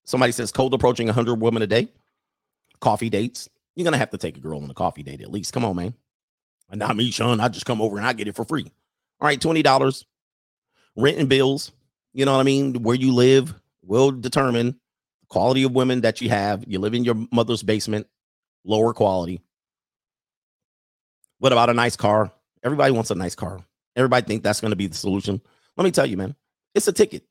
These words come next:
Everything's a ticket. A nice car is a ticket, and it's an entree into a different type of girl, right?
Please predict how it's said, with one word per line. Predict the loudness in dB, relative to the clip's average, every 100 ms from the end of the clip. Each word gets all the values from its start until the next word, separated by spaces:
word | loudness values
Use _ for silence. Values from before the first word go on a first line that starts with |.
| -4
Everything's | -2 2 2 2
a |
ticket. | 0 -2 -2 -16 _ _ _ _ _ _ _ _ _ _ _ -2
A | 2
nice | 4 4
car | 4 4 2
is | -4
a |
ticket, | -2 -2 -2 -8 _ _ -2
and | 0
it's | 0
an | 0
entree | 0 2 2 2
into | 0 -2 0 0 2
a | 0 0
different | 0 0 0 -4 -2
type | -2 -2
of | -4 -6 _ -10
girl, | -10 -10 -16 _ _ _ _ -2
right? | -2